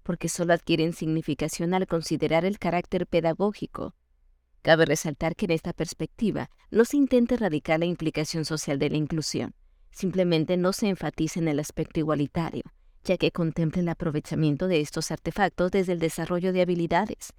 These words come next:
proceso que se vuelve diferenciado en la medida que involucra diversos factores. Noción.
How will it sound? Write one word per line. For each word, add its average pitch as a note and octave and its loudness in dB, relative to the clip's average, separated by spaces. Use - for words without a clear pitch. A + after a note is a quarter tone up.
proceso F3 6
que F3 -2
se D#3+ 2
vuelve D#3+ 2
diferenciado F3 2
en A3+ 4
la A3+ 4
medida B3 2
que - -2
involucra F#3+ 2
diversos E3 -2
factores. - 0
Noción. G3+ 0